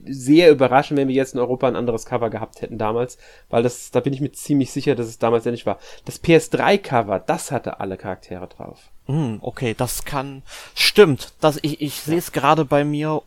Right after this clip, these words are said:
Speaker 2: oben, äh, in der Ecke, da sind dann auch die Charaktere an der Seite zumindest noch von, ähm,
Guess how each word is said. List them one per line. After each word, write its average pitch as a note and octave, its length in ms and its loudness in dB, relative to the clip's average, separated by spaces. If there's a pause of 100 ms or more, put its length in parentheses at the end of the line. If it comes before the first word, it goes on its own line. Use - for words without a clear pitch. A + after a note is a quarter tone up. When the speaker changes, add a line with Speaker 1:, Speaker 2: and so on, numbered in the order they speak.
Speaker 2:
oben, D#3 680 -4
äh, G#2+ 160 -6
in C3+ 160 -4
der - 80 -4
Ecke, D#3+ 240 0
da C#3 100 0
sind D3+ 220 -4
dann C#3 140 0
auch B2 480 -4
die C3+ 220 -12
Charaktere C3+ 600 -4
an C3 80 -2
der C3 120 -4
Seite B2+ 340 -2
zumindest C3 520 -10
noch B2 240 -8
von, A#2 480 -8
ähm, A2+ 380 -10